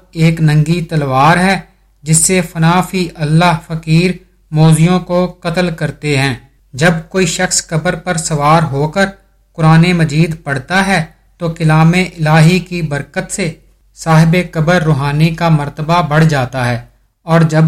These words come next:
کوئی شخص کسی ولی اللہ کی قبر پر قرآن پڑھتا ہے تو اس کا یہ عمل دریا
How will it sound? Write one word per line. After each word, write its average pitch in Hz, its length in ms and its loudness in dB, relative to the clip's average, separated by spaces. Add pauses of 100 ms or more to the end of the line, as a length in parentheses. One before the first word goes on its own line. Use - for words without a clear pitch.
کوئی 185 160 0
شخص 170 360 -4
کسی 165 300 -4
ولی 156 320 -2
اللہ 160 360 0
کی 170 120 -12
قبر 160 340 -2
پر 170 220 -4 (100)
قرآن 156 400 0
پڑھتا 156 440 -6
ہے 185 160 0 (480)
تو 185 120 -8
اس 160 140 -2
کا 185 160 -2
یہ 180 180 0 (100)
عمل 165 260 0 (100)
دریا 147 400 0